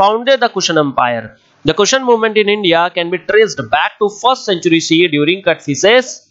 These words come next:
one time। ठीक है, आगे अगर बात किया जाए इसमें, तो कुशन्स जो है, they were considered as one of the five branches of the Yuchi who lived in the Chinese frontier or Central Asia, क्योंकि ये चारों इलाके में फैल गए थे। And one of the area was also the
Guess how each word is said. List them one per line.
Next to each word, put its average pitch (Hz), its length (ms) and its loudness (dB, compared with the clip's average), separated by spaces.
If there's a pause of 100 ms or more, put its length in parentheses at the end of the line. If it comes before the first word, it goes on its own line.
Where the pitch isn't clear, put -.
(300)
one 180 220 0 (220)
time। 123 340 -4 (280)
ठीक 139 160 0
है, 240 180 -2 (680)
आगे 220 160 2
अगर 254 180 2
बात 220 200 0
किया 208 180 2
जाए 190 220 2
इसमें, 170 360 0
तो 190 180 2
कुशन्स 208 400 2
जो 175 120 4
है, 165 260 2
they 202 120 -2
were 214 140 -2
considered 202 560 2
as 185 200 0
one 185 180 2
of 190 100 -2
the 185 60 2 (140)
five 180 280 0
branches 165 420 0
of 143 140 -12
the 151 60 2 (140)
Yuchi 185 340 2 (140)
who 202 160 4 (140)
lived 214 280 2
in 151 60 -4
the 170 220 2 (380)
Chinese 214 440 0
frontier 180 400 2
or 180 220 2
Central 156 460 -2
Asia, 123 480 0 (180)
क्योंकि 170 200 2
ये 208 120 2
चारों 185 300 2
इलाके 190 300 0
में 190 100 -4
फैल 180 280 0
गए 190 160 2
थे। 185 220 0
And 147 100 -4
one 180 140 2
of 185 120 0
the 185 60 2
area 165 300 2
was 151 100 2
also 151 360 0
the 190 80 6